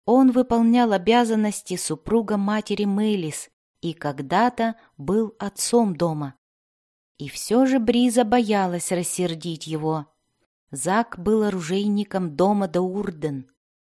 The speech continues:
высоким, мускулистым мужчиной, более сильным,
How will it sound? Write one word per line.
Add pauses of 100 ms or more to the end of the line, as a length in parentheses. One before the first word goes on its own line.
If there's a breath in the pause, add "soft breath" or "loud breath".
(100)
высоким, (240)
мускулистым
мужчиной, (240 soft breath)
более
сильным,